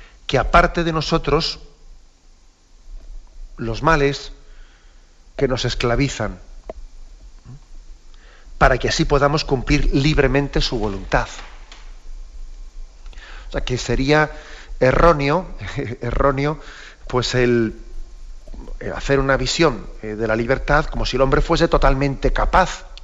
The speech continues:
¿eh? Yo siempre he dicho que una de las mayores herejías que andan por ahí sueltas es decir esa frase de "querer es poder".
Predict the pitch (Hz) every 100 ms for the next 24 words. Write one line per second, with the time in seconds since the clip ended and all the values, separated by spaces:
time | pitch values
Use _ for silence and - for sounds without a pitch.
0 | - - - 151 170 - _ - - -
1 | - - - - - - - - - -
2 | - - - 123 143 139 139 139 143 135
3 | 135 139 135 131 139 147 131 123 151 151
4 | 127 - 120 127 131 131 131 143 147 151
5 | 180 - - - - - - - - -
6 | 131 123 131 120 143 135 120 127 123 131
7 | 123 120 117 117 110 - - - 147 131
8 | 135 131 - - 120 160 160 -